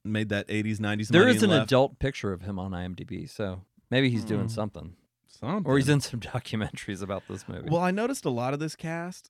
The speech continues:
Speaker 1: um, did a lot of T V after that. I mean, good for them. They made it in the T V world. Looks like, you know, they kept getting paid.
Speaker 2: Lance Hendrickson is, uh, Frank Black, I mean. Prepared for this role by getting into costume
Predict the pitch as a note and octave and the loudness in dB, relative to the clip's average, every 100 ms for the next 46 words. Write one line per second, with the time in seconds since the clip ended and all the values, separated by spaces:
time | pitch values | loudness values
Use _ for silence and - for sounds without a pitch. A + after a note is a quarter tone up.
0 | B2 A#2+ A2+ A2 G2+ - B2+ C#3 G2 G#2 | -6 -2 0 0 -2 -4 -2 -2 -2 -2
1 | B2+ B2+ - A#2+ A#2+ A#2+ B2 A#2+ C3+ B2 | -2 -4 -4 -2 0 2 2 0 0 -2
2 | G2 - - A2 A2+ B2 F3+ F3+ E3 G2+ | -2 -4 -4 -2 0 -2 -4 -2 -2 -2
3 | F#2+ _ _ _ - A2+ A#2 B2 C3 B2 | -6 _ _ _ -2 0 2 0 -2 -4
4 | C#3 A#2+ C3+ G#2+ F#2+ F#2+ G#2 A2 G#2+ - | -2 -2 -2 -2 -2 -4 -6 -6 -6 -4
5 | A2+ G#2+ A2 G2+ G2 - _ _ _ _ | -6 -6 -4 -2 -2 -4 _ _ _ _
6 | G2 - A#2+ B2+ G2 G2+ C3 C3 A#2+ A2 | -10 -8 -6 -4 -4 -4 -2 0 0 -2
7 | - - _ _ _ _ _ B2+ A#2+ B2 | -10 -20 _ _ _ _ _ 2 4 2
8 | D3 C3 - F#2+ F2+ F2 F#2 F#2 F#2+ G2 | -2 -4 -4 -4 -4 -4 -4 -4 -6 -12
9 | - _ _ - G#2+ F#2+ G#2+ C#3+ B2+ - | -20 _ _ -4 -4 -2 -6 -6 -10 -12
10 | F#2+ F#2+ A2 - _ - C3 B2 C#3 C#3+ | -10 -10 -12 -16 _ -4 0 4 6 6
11 | D3 B2+ B2 G#2+ A2+ B2 G2+ F#2+ G#2+ A2 | 2 0 0 2 2 4 2 2 -2 0
12 | A#2 G#2+ A2+ - A#2 - - G2 G#2+ - | 0 0 -2 -4 -6 -6 -2 -2 -2 -2
13 | D3 F3+ F#3 | -2 0 -4